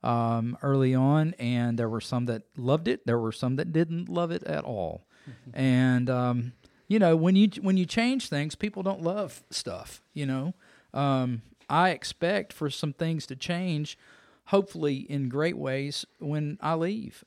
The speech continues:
Speaker 1: And I, I expect that to happen because that's the only way that you can grow. I mean, think about it.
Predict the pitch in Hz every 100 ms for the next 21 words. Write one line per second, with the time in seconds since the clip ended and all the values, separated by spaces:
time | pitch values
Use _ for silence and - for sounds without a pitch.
0 | - 147 131 127 123 - - 135 127 -
1 | 131 127 - - 240 - 117 104 117 104
2 | 113 117 - 131 117 - 131 147 - 165
3 | 185 214 202 208 190 185 - 143 123 135
4 | 247 - _ _ _ _ _ _ _ _
5 | _ _ - 135 135 226 117 110 104